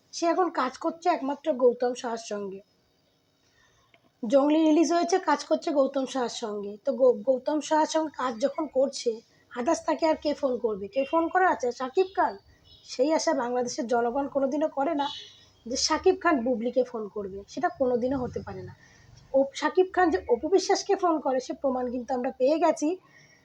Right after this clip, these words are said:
যেখানে তাপস আর, উম, তাপসের বউয়ের সঙ্গে আর অপু বিশ্বাসের যখন কল রেকর্ডিংটা ভাইরাল হয়েছিল, মনে আছে? ওখানেই কিন্তু আছে যে অপু বিশ্বাস শাকিব খানকে ফোন করে বা শাকিব খান অপু বিশ্বাসকে ফোন করে,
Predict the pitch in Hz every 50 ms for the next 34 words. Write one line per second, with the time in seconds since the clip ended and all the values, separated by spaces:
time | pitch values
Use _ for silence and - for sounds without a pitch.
0 | _ _ _ 226 202 262 262 - 311 320 320 311 - 262 254 247 - 294 285 -
1 | 311 294 285 - _ - 240 226 220 214 220 - - 269 240 - 285 269 277 311
2 | 302 247 226 262 262 311 - - - 330 320 294 302 311 302 277 254 220 214 -
3 | 247 269 262 - - 233 - 285 226 220 277 233 277 294 262 - _ _ _ _
4 | _ _ _ _ - 269 277 294 294 311 - - 311 302 302 285 277 277 226 208
5 | 220 240 240 254 269 285 320 311 - - 330 349 320 349 392 453 466 370 240 -
6 | - 202 190 - _ _ _ _ _ _ _ _ _ _ _ 254 247 - 320 330
7 | 370 392 - - 349 311 269 440 494 539 571 571 - - _ _ _ _ _ _
8 | _ _ _ _ _ _ _ _ _ _ _ _ _ _ _ _ _ _ _ _
9 | _ _ _ _ - - 294 294 - 277 285 440 554 571 494 311 233 202 254 247
10 | 247 240 240 - 277 277 359 370 359 - - 370 - - 269 240 - 269 - -
11 | 277 262 240 220 254 240 - 254 240 233 233 - 226 220 208 214 - - - -
12 | - 330 320 - 320 277 - - 226 - 240 208 226 - - 233 214 - - -
13 | 208 - _ 190 185 180 175 190 180 180